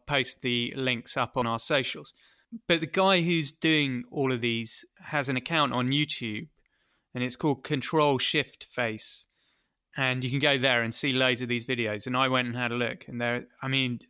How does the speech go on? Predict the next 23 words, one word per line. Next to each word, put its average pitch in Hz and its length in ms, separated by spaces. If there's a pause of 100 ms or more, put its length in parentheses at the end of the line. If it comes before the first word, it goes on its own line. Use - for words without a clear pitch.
there 131 120
are 123 60
some 135 200
pretty 147 540
amazing 123 480
ones 113 300
there. 113 240
So 113 360 (360)
he's - 140
got 135 120
a 127 40
whole 143 240
load 131 340
where 120 180
Jim 127 280
Carrey 120 580
is - 320
Jack 131 220
Nicholson 135 520
in 127 120
The 113 80
Shining. 117 560 (320)
Uh, 117 340